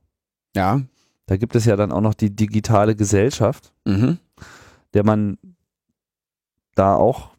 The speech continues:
Speaker 2: sozusagen, wo man auch drüber nachdenken kann, ob jetzt digital das richtige, der richtige Präfix ist,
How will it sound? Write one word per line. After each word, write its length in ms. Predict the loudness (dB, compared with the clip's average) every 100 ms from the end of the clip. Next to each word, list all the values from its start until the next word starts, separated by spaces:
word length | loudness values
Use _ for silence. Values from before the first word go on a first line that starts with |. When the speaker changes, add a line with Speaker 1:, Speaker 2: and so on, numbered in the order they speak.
| _
Speaker 2:
sozusagen, 760 | -2 -2 0 2 2 2 -2 -4
wo 60 |
man 140 | -4 -2
auch 140 | -4
drüber 220 | -2 -2
nachdenken 420 | 0 -2 -2 -2
kann, 220 | -2 -2 -4
ob 200 | -4 -2
jetzt 260 | -4 -4
digital 680 | -6 -2 2 2 4 2 0
das 280 | -2 -2 -4
richtige, 680 | -4 -2 0 2 4 2 2
der 140 | 0
richtige 320 | 0 -2 -2
Präfix 580 | -2 0 0 0 -4 -4
ist, 320 | -4 -4 -8